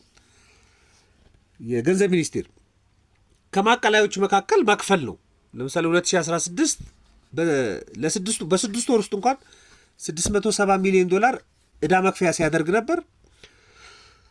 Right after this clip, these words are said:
ምናልባት ያለመበደርም ወስኖ ሊሆን ይችላል። ግን ይህ የኮሜርሻል የሚባለውን ብድር ላለመውሰድ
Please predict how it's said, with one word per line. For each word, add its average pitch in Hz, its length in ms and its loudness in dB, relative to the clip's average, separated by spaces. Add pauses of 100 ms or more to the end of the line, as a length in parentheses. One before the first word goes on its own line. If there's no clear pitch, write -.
(280)
ምናልባት 170 360 2
ያለመበደርም 180 640 4
ወስኖ 175 260 2
ሊሆን 165 220 4
ይችላል። 175 280 0
ግን 277 180 2 (800)
ይህ 202 240 0
የኮሜርሻል 185 920 2
የሚባለውን 170 460 2
ብድር 175 240 0
ላለመውሰድ 190 580 2